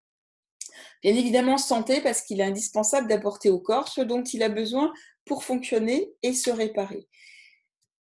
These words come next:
Le corps, il peut fonctionner, même si on ne lui donne pas ce qu'il faut. Il y a plein d'exemples autour de nous. Il y a plein de gens qui mangent tout et n'importe quoi et qui, en apparence, ne sont pas malades. Ouais,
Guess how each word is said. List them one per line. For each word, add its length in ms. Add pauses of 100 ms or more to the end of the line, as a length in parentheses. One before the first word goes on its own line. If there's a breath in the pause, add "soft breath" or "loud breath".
(120)
Le 140
corps, 280
il 140
peut 160
fonctionner, 720
même 260
si 220
on 60
ne 60
lui 120
donne 180
pas 160
ce 100
qu'il 180
faut. 380 (160)
Il 220
y 80
a 180
plein 200
d'exemples 480
autour 240
de 80
nous. 120
Il 60
y 40
a 60
plein 240
de 140
gens 220
qui 180
mangent 320
tout 160
et 60
n'importe 460
quoi 200 (380 loud breath)
et 140
qui, 320 (240)
en 220
apparence, 640
ne 120
sont 200
pas 120
malades. 320 (340)
Ouais, 160